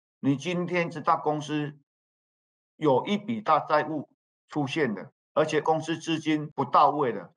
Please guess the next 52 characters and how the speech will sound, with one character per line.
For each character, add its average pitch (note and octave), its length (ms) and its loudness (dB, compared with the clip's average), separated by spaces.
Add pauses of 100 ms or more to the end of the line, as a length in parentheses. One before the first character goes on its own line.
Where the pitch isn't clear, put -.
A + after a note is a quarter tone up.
周 E3+ 160 2
转 A#2+ 180 0
不 E3+ 220 0
灵 G#2+ 220 -4
了， F2+ 200 -6 (360)
或 A3 160 4
者 - 80 -2
是 F3+ 120 -6
公 D#3+ 260 0
司 D#3 320 -6
积 F3 220 -8
欠 F3 280 0
很 A2+ 140 -6
多 B2 120 0
的 A#2+ 100 -2
款 G#2+ 260 -6
项， D3+ 380 0 (320)
这 G#3+ 120 0
个 F#3+ 60 2
信 G3 220 -4
息 - 120 -8
一 D3+ 160 -4
公 C3 200 2
开， C3+ 280 0 (420)
这 A3 80 0
个 F#3 100 0
股 A2+ 200 -10
票 D#3 220 2
一 A2+ 80 -6
定 D3 160 -2
会 D3 120 2
崩 B2+ 260 0
盘 E2 240 -10
的， E2 80 -16
知 - 140 -16
道 A#2+ 100 2
吧？ G2 200 -2 (600)
但 G#3+ 160 4
是 A3+ 100 0
你 F3 120 -2
在 F#3 160 2
信 A3+ 260 0
息 B2+ 220 -2
还 A#2 180 0
没 C3 200 0
公 C3+ 240 -2
开 C#3 100 2
之 C#3+ 140 -4
前， G#2+ 200 -4
你 A#2 120 -4
担 C#3+ 180 0
心 D#3 220 -6